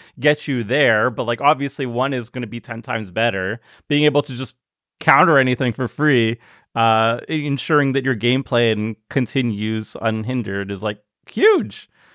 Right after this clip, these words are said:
So, I don't know. It's definitely a high-powered card, but, like, I consider it casual just because it's been adopted so heavily. Just kind of like Rhystic Study. Like, I see so many Rhystic Studies in the,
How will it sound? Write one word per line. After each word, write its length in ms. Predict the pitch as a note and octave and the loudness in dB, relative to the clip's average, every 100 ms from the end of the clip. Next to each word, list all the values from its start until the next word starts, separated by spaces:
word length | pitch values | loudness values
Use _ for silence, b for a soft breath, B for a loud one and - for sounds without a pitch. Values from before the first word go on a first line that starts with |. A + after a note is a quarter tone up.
| b | b
So, 380 | - C#3 B2 A#2+ | -6 0 2 2
I 140 | A#2 E3 | 2 2
don't 140 | A#2+ | 2
know. 120 | G#2+ | 0
It's 220 | C3 D3 | 0 0
definitely 220 | F#3+ G#3+ A#3 | 0 0 0
a 60 | |
high-powered 540 | C#3+ C3+ - A#2+ G#2 - | 2 2 4 2 2 0
card, 360 | A#2+ G#2 G2 | 0 0 -2
but, 220 | F#2+ G#2 b b - | -4 -8 b b -6
like, 180 | A#2+ A#2 | -6 0
I 120 | C#3+ | 0
consider 400 | D3+ D#3 E3 D3+ | 0 -6 -4 -6
it 80 | C#3+ | 0
casual 260 | D3+ D#3 | 2 2
just 140 | C#3 C#3 | 0 -4
because 240 | C#3+ B2+ | -4 -4
it's 120 | A#2 | -8
been 200 | - D3 | -4 -2
adopted 600 | D3 G2+ G#2+ C3 - A#2 | 0 2 2 2 -2 -8
so 280 | - - A#2 | -6 -2 -2
heavily. 640 | F#2+ A2 G2+ F#2 F2+ F2+ F2+ b b | 0 -2 -4 -8 -10 -10 -14 b b
Just 160 | D#3+ - | -6 0
kind 100 | C4+ | 2
of 80 | C4+ | 4
like 180 | A3 | 2
Rhystic 340 | B2+ D#3+ - C#3+ | 2 -4 -4 -6
Study. 240 | B2+ G#2+ | -4 -2
Like, 160 | G#2 A2+ | -2 -4
I 20 | |
see 140 | A2+ F#3+ | -4 -4
so 180 | F#3 | -4
many 140 | F3+ E3 | 0 0
Rhystic 320 | A#2+ C3+ - | 0 -4 -8
Studies 400 | - A2+ G#2+ G#2 | -8 -6 -6 -8
in 120 | G#2 | -8
the, 180 | G2+ | -8